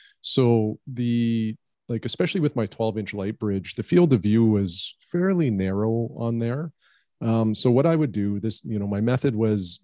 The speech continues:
to start with the Telrad to get the thing pointed, you know, at the right star to begin my star hop or, you know, area of the sky. Uh, from there, I would use the right angle correct image finder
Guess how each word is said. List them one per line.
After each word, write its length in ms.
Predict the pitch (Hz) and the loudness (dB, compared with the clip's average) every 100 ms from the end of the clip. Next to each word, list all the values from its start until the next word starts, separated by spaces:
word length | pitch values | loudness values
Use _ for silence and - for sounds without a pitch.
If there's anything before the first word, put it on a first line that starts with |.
| - | -14
to 160 | - 107 | -6 -4
start 300 | - - 113 | -2 0 0
with 140 | 127 | 0
the 60 | 117 | -4
Telrad 580 | - 107 104 101 101 104 | -2 0 0 0 -2 -4
to 80 | |
get 180 | 98 104 - | -8 -10 -8
the 100 | - | -8
thing 340 | - - 104 104 | -4 2 4 4
pointed, 580 | 107 101 107 104 98 95 | 6 6 6 4 2 -6
you 100 | 104 | 0
know, 120 | 98 | 2
at 80 | 98 | 2
the 80 | 104 | 2
right 300 | 101 104 107 _ | 4 4 2 _
star 460 | - - - 113 107 | -4 0 2 2 2
to 100 | 107 | 0
begin 260 | 104 98 107 | -2 0 0
my 120 | 101 | 0
star 360 | 95 - 107 104 | -2 0 0 0
hop 360 | 92 95 110 | 0 -2 -2
or, 200 | 98 95 90 | -4 -4 -8
you 100 | 127 | -6
know, 120 | 104 98 | -4 -2
area 320 | 104 104 101 | 0 2 0
of 100 | 92 | -2
the 100 | 101 | -4
sky. 540 | - 120 117 92 131 - - - _ _ _ _ | -2 0 0 0 -4 -8 -20 -20 _ _ _ _
Uh, 240 | 113 110 | 0 0
from 360 | 104 - 135 127 | 0 0 2 4
there, 280 | 131 135 117 | 2 2 2
I 60 | |
would 160 | 113 107 | 0 -2
use 340 | 113 117 104 | -2 -2 -4
the 540 | 101 113 110 107 101 98 | -6 -4 -4 -4 -4 -6
right 260 | 113 110 107 | -2 0 2
angle 300 | 107 104 104 | 0 -2 -4
correct 320 | - 104 - | -2 -2 -2
image 220 | 104 95 | -4 -4
finder 680 | - 107 107 104 107 104 | -4 -2 0 2 2 2